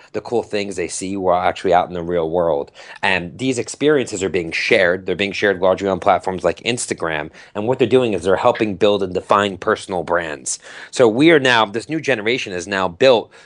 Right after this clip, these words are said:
to look at every opportunity as an opportunity for people to build their personal brands. And people are doing so via sharing. So they're trying to find i-, interesting things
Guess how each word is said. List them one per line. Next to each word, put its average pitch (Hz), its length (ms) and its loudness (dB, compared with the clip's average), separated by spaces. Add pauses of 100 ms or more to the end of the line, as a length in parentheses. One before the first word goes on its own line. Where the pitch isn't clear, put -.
(100)
to 143 120 -6
look 127 160 -4
at 123 160 -8
every 165 340 0
opportunity 113 800 -6
as 92 80 -6
an 104 80 -10
opportunity 107 480 -6
for 92 120 -10
people 104 260 -6
to 87 40 0
build 95 220 2
their 92 100 2
personal 98 440 0
brands. 95 480 0 (120)
And 107 120 -8
people 143 200 4
are 113 60 8
doing 143 320 2
so 101 400 4 (120)
via 104 260 6
sharing. 123 500 -2 (300)
So 120 120 0
they're 107 120 2
trying 131 240 2
to 127 100 2
find 120 460 0
i-, - 200 -8
interesting 139 520 -2
things 107 400 0